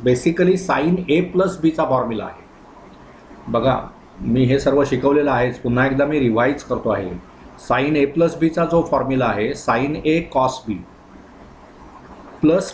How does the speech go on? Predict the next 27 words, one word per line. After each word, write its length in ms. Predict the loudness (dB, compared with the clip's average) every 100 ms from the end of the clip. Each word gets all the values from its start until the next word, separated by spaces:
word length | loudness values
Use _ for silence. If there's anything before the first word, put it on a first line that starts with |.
| -2
cos 240 | -2 0
A 80 | -2
sine 320 | -2 -2 -2
B 80 | -4 -10 -18 -20 -20 -20 -20 -20 -20 -20 -20 -20 -20 -20 -20 -20 -20 -20 -20 -20 -20 -20 -20 -20 -20 -20 -20 -20 -6 0
plus 280 | 2 0 -6 -18 -6 0
cos 240 | 0 -2 0
A 120 | 2 2 -2 -14 -8 -2
sine 300 | -2 0 -2 -2
B. 100 | -4 -6 -16 -20 -20 -20 -20 -20 -20 -8 -4
आता 220 | 0 0
याच्यामध्ये 800 | 0 0 0 0 2 0 0 -4 -6 0
ए 240 | 2 2 0
आणि 220 | 0 2
बी 260 | 2 2 2
दोघांच्याही 600 | 2 2 0 2 2 4
ऐवजी 280 | 4 2 2
मी 120 | 2
जर 120 | 2 0 0
थिटा 260 | 0 0
ठेवलं, 380 | 0 -2 -2 -4 -8 -16 -20 -20 -20 -12 -2
तर 80 | 2
मला 220 | 2 2
इथे 240 | 2 2 0
पण 200 | 0 0
थिटा 220 | 0 0
ठेवावा 340 | 0 2 2 0
लागेल. 260 | -4 -8